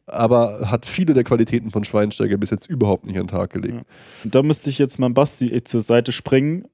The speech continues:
Speaker 2: wo ich mir jetzt auch mal mehr Spielanteile für Rode erhoffen würde.
Speaker 1: Ja.
Speaker 2: Weil einfach,
Speaker 1: Ja, ich
Speaker 2: wenn,
Speaker 1: mag ja, ich mag,
Speaker 2: wenn
Speaker 1: ja,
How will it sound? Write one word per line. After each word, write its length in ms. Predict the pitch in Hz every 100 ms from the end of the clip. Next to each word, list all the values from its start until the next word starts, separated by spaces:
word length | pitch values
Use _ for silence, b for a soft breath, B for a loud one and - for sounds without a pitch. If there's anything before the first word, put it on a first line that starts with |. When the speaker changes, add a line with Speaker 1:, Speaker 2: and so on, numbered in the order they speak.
| _
Speaker 2:
wo 180 | 127 131
ich 240 | 127 - -
mir 460 | 135 135 131 123
jetzt 220 | 135 131 -
auch 180 | 139
mal 320 | 143 139 139 139
mehr 220 | 135 135
Spielanteile 600 | 135 - 135 131 - 120
für 140 | 117 120
Rode 340 | 120 127 117
erhoffen 600 | 95 98 101 - 101 104 _ _
würde. 480 | 107 107 104 104 107 b b _ - - _ b b b b b -
Speaker 1:
Ja. 220 | 101 117
Speaker 2:
Weil 260 | 127 139 147
einfach, 260 | 151 165
Speaker 1:
Ja, 100 | 160
ich 60 | 143
Speaker 2:
wenn, 80 | 156
Speaker 1:
mag 120 | 151
ja, 140 | 143
ich 140 | 135 -
mag, 100 | 156
Speaker 2:
wenn 120 |
Speaker 1:
ja, 80 | 185